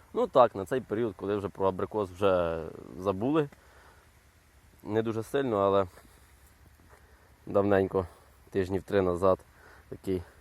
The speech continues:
можна було посмакувати, справжній літній, а то й більше в кого які сорти, то можна посмакувати, але смак поки такий, відчувається і кислинка в ньому, і він не досить виразний, я сказав би. Зараз візьму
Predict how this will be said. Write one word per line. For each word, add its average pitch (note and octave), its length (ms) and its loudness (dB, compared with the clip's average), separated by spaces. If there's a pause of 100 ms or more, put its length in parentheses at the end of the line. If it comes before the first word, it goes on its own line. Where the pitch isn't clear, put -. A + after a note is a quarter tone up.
(360)
можна F#2 220 -2
було F2+ 220 0
посмакувати, G2+ 640 -2
справжній A2+ 400 0
літній, G#2+ 280 -2 (1700)
а G2 100 -6
то G2+ 120 -4
й F#2+ 60 2
більше F2+ 320 -4
в D#2 40 -12
кого F2 260 -2
які E2+ 200 -6
сорти, F2 380 -4 (960)
то C#3 280 6
можна A2 600 0
посмакувати, F2+ 800 -2
але D3+ 380 0
смак C3+ 360 -4
поки A#2 240 2
такий, - 340 -6
відчувається G2 600 4
і F#2+ 80 2
кислинка E3 440 -4
в A#2+ 40 -2
ньому, A#2 320 6 (760)
і G#2 280 -2
він C3 300 -2 (220)
не G#2+ 120 -4
досить G#2+ 340 -2
виразний, F2+ 400 2
я F#2 60 -4
сказав F2 400 -8
би. F2+ 100 -12 (920)
Зараз G#2+ 320 -8
візьму G2 240 -10